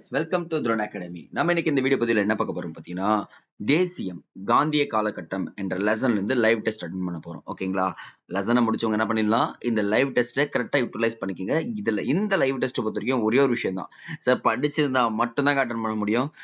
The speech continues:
இந்த, சார், நான் வந்து கரெக்டா போட்டுருவேன்" அப்படின்லாம் க-, முடியவே முடியாது. "சார், நான் டேட்டாவை கரெக்டா படிச்சிருக்கேன், இயரை நல்லா படிச்சு வச்சிருக்கேன், ஆ, குரோ-, என் ஸ்டோரி கேட்டிருக்கேன்" அப்படின்றவங்களால மட்டும் ஈஸியா அட்டெண்ட் பண்ண முடியும். ஓகே, பார்த்தலாமா? நான் கேள்வியை பொறுமையா படிக்கிறேன், பொறுமையா ஆன்சர் பண்ணுங்க, டைம் எடுத்து ஆன்சர் பண்ணுங்க.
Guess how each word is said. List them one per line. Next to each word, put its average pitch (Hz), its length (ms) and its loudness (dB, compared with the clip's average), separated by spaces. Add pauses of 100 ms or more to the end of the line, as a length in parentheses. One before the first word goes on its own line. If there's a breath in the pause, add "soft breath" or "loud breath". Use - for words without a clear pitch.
இந்த, 110 340 4
சார், 127 240 2
நான் 123 200 2
வந்து 123 240 0
கரெக்டா 127 240 0
போட்டுருவேன்" 117 480 2
அப்படின்லாம் 113 580 0
க-, 107 180 -4
முடியவே 117 420 2
முடியாது. 101 380 -4
"சார், 131 160 2
நான் 107 400 -2
டேட்டாவை 165 440 2
கரெக்டா 123 300 -2
படிச்சிருக்கேன், 127 420 0
இயரை 135 220 4
நல்லா 117 240 0
படிச்சு 110 320 -4
வச்சிருக்கேன், 104 420 -2 (360 loud breath)
ஆ, 113 460 2
குரோ-, 131 320 0 (100)
என் 127 320 2
ஸ்டோரி 165 440 4
கேட்டிருக்கேன்" 110 560 -2
அப்படின்றவங்களால 113 680 0
மட்டும் 98 260 -2
ஈஸியா 127 260 4
அட்டெண்ட் 101 160 -6
பண்ண 90 160 -8
முடியும். 82 260 -10 (300 soft breath)
ஓகே, - 340 2 (100)
பார்த்தலாமா? 135 220 2
நான் 139 400 -2
கேள்வியை 135 320 0
பொறுமையா 120 380 4
படிக்கிறேன், 120 380 0
பொறுமையா 127 320 4
ஆன்சர் 123 180 -2
பண்ணுங்க, 139 240 -2
டைம் 131 320 -2
எடுத்து 131 220 0
ஆன்சர் 113 180 -6
பண்ணுங்க. 90 420 -8